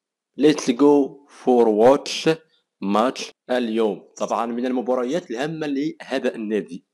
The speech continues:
يوم أمس انتصر نادي فنرباشة طبيعة الحال في، آه، القمة بتاع الدوري، لكن كانت الأمور على أيا كانت الأمور صعبة شوية،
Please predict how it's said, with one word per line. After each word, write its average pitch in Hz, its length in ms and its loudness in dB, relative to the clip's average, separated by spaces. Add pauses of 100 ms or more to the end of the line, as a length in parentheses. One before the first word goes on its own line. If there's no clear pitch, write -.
يوم 135 400 0
أمس 135 380 -8 (200)
انتصر 110 600 -8 (400)
نادي 110 520 -4 (760)
فنرباشة 113 680 -4 (240)
طبيعة 120 260 -6
الحال 104 520 -8
في، 110 360 -8 (520)
آه، 82 460 -10
القمة 104 380 -8
بتاع 92 180 -6
الدوري، 90 500 -8
لكن 113 200 -8
كانت 120 260 -8
الأمور 131 460 -4 (920)
على 110 180 -4
أيا 135 300 0
كانت 143 200 -8
الأمور 131 300 -2
صعبة 104 300 -6
شوية، 98 480 -8